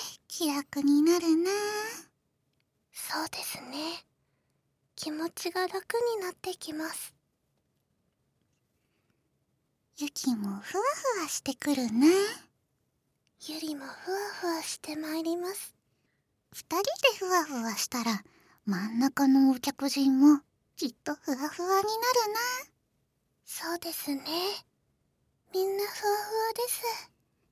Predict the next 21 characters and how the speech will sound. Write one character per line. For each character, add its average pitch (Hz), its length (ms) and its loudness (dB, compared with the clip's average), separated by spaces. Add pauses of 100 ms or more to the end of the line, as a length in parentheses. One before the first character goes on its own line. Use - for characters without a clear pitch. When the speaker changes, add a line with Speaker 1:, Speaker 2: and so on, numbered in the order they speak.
(140)
Speaker 1:
そ 285 360 -6
う - 20 -6
す - 160 -8
る 269 120 -6
と 208 160 -12
気 208 200 -14
持 233 140 -6
ち - 180 -8
が 349 140 -8
い 359 60 -8
い 415 240 -2
し、 - 300 -2 (480)
楽 - 260 -10 (100)
な 554 140 0
気 339 160 -2
が 233 120 -6
す - 180 -6
る。 - 60 -8 (1120)
Speaker 2:
で - 140 -12
す - 180 -6
ね。 262 100 -20